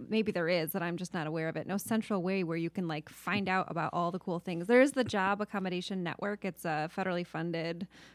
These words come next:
um, disability resource accommodation network.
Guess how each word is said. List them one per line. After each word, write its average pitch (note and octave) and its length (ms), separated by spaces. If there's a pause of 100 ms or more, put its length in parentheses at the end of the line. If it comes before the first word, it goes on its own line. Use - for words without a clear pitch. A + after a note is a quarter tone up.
(140)
um, D3+ 520 (260)
disability F3 520
resource D#3+ 680
accommodation D#3+ 840
network. D#3+ 460